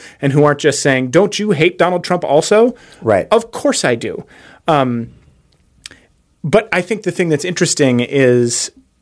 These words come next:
Speaker 1: a-, and the reason, so the connection to the Orioles for me is it's such an interesting laboratory for, like, okay, what if one of those people won?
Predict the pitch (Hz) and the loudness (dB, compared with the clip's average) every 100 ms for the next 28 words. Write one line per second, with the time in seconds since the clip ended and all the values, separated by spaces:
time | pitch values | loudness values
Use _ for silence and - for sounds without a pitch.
0 | - 175 - 185 185 - 185 - 170 156 | -4 -2 0 0 0 -2 -2 0 0 0
1 | - _ _ _ - 185 202 170 151 139 | -6 _ _ _ -2 0 0 -4 -8 0
2 | 151 151 139 - 131 120 117 - 127 139 | 4 4 4 -2 -4 -2 -2 -4 -4 -2
3 | - 170 156 139 135 135 123 123 131 135 | -2 -2 -2 -4 -4 -2 0 0 0 -2
4 | 123 117 127 120 113 - 220 - 175 220 | -2 0 0 0 0 0 0 2 0 -2
5 | - - _ 131 233 - 240 294 254 - | -8 -20 _ 0 0 2 0 2 0 2
6 | 294 233 143 170 294 | 4 4 4 2 0